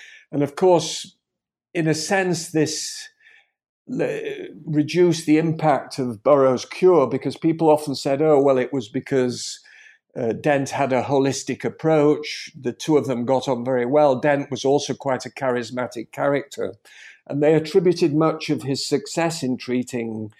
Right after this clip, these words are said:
alcoholics to, um, his ca-, his, his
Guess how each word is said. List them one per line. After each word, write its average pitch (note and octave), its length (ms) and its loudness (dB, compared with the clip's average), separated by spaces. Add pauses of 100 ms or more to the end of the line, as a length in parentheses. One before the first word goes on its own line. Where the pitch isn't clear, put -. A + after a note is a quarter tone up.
(360)
alcoholics C3 920 0
to, B2+ 800 -2
um, B2 500 -6 (1120)
his C#3 120 0
ca-, - 300 -2
his, C3 480 -2
his C3 540 -4